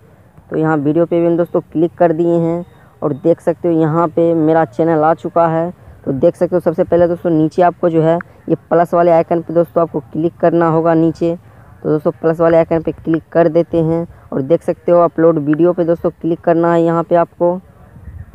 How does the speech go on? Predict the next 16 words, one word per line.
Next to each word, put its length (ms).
तो 60
यहाँ 320
पे 160
भी 80
हम 100
click 300
कर 180
देते 240
हैं। 40
उसके 220
बाद 200
आपका 320
सभी 480
video 240
दोस्तों 380
आप 140